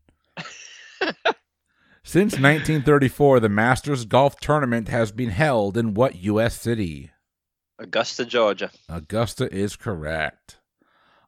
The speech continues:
Speaker 2: On the classic sitcom I Love Lucy, Lucy often went to auditions using what maiden name instead of Missus Ricardo?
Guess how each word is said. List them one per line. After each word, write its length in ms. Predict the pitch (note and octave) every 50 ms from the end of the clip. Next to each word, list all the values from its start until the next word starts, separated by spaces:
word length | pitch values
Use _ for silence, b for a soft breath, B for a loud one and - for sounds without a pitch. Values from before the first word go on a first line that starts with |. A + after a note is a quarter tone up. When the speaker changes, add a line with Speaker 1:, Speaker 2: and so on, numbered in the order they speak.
| _ -
Speaker 2:
On 240 | A2+ A#2+ B2+ C3+ C#3
the 80 | C3+
classic 600 | - - - - A2+ A2 B2 B2+ - - D3+ A#2 -
sitcom 540 | - - E3 C#3 - - B2 A#2 A2+ A2 F2+
I 200 | F#2+ G#2 A2 A2
Love 260 | A#2 B2+ C#3 C3 A2+
Lucy, 640 | A2 C3 D3 C#3 - - A#2+ A2+ A2 G#2+ G#2+ b b b b b b
Lucy 420 | - F#2+ B2 C3+ B2+ - C#3 C3
often 420 | - G#2 A2 A#2+ B2+ - - B2 A#2+
went 180 | B2+ C3 B2 -
to 40 | A#2
auditions 680 | B2+ B2 A#2 G#2 - D3+ D3+ - - A#2+ A2 G#2 F#2 G2
using 420 | A2 A#2 G#2+ B2 A#2 A2 G#2 G2
what 220 | A#2 C3+ C3+ -
maiden 460 | G#2+ G#2 A2+ A#2+ C3 C#3 C3+ C3 B2+ C3
name 400 | D3+ E3 D3 B2 G#2+ G2 F#2+ G2
instead 320 | G2+ G2 - - A#2 A#2+
of 100 | A#2+ G2+
Missus 320 | F#2+ F#2+ G2 - A#2+ A2
Ricardo? 880 | G2 G#2 C3 - - - G2+ G#2 G2+ F2+ E2 D2+ B1+ A1+ G1+ G1+ -